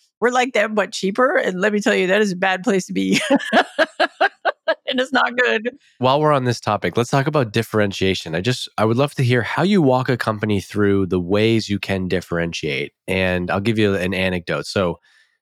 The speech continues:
Speaker 2: I did a bit of consulting at one point with a company that was in a very, very crowded market. And there was ten different platforms, and they all kinda did the same thing. And they were like, "Come on, help us find our differentiator." And I,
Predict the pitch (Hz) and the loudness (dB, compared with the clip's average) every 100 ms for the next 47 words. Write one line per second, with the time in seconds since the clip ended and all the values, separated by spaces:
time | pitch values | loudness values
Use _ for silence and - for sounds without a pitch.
0 | _ 107 113 117 107 127 117 101 117 107 | _ -2 2 0 0 0 2 2 0 -2
1 | - 101 - 104 98 98 92 90 92 87 | -2 -4 0 -2 0 -2 -2 -2 -4 -4
2 | 95 87 85 - 98 90 - 107 95 95 | -4 -2 -4 -6 -6 -6 -4 -6 -4 -4
3 | 92 87 90 95 90 90 113 117 117 104 | -2 -4 -4 -2 -2 -2 0 2 0 0
4 | 101 95 92 - 98 90 90 87 90 _ | 0 0 -2 -4 -2 0 -2 -4 -8 _
5 | 98 85 78 - 71 - - 98 92 87 | -4 -2 -4 -6 -8 -10 -6 -2 0 -2
6 | 85 80 - _ _ _ _ _ _ 120 | -4 -8 -16 _ _ _ _ _ _ 2
7 | 120 117 104 - - 127 127 123 117 104 | 4 2 0 -4 -6 -2 0 0 -2 -2
8 | 113 110 - 117 110 98 90 95 110 - | -2 -2 -2 -2 0 -2 0 0 0 0
9 | 107 92 90 92 - 98 95 104 92 82 | -4 -4 -6 -6 -4 -4 -2 -2 -2 -2
10 | 87 90 92 82 - 147 135 127 135 139 | -2 0 0 -2 -2 0 0 0 -2 -4
11 | - 120 120 113 95 104 - 98 110 - | -2 0 2 0 0 0 0 0 0 -2
12 | 82 76 78 95 90 | -2 -2 -2 -2 -2